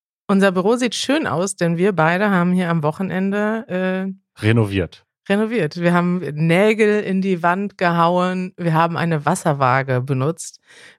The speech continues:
Speaker 1: wir haben aufgeräumt und, ähm, unser Studio ausgestattet.
Speaker 2: Genau, denn diese Woche und nächste Woche findet endlich die Easy German Summer School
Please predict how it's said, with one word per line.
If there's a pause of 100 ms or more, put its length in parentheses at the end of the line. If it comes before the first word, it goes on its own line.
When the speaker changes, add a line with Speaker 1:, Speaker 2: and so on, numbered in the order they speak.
Speaker 1:
wir
haben
aufgeräumt
und,
ähm, (240)
unser
Studio
ausgestattet. (420)
Speaker 2:
Genau, (300)
denn (420)
diese
Woche
und
nächste
Woche
findet
endlich
die
Easy
German
Summer
School